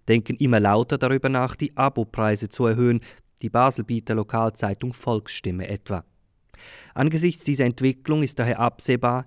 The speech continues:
je länger der Altpapierpreis und die Energiepreise in Europa hoch bleiben, desto mehr werden die Verlage gezwungen sein, ihr Auftragsvolumen anzupassen. Und das wiederum wird Auswirkungen haben auf den digitalen Wandel.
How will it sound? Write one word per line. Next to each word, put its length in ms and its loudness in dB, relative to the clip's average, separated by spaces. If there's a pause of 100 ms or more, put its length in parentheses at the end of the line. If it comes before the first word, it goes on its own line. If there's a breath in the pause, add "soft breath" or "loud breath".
(140)
je 140 0
länger 420 2
der 200 -2
Altpapierpreis 1040 -2
und 240 -10
die 80 -8
Energiepreise 760 -4
in 160 -4
Europa 600 -2
hoch 240 -2
bleiben, 480 2 (480 loud breath)
desto 180 2
mehr 220 6
werden 240 2
die 60 -10
Verlage 440 -2
gezwungen 560 -2
sein, 260 0
ihr 300 -2
Auftragsvolumen 960 -2
anzupassen. 840 -6 (200)
Und 140 -12
das 280 -6
wiederum 320 2 (260 loud breath)
wird 240 0
Auswirkungen 680 0
haben 300 -2
auf 180 -4
den 160 0
digitalen 680 -4
Wandel. 380 0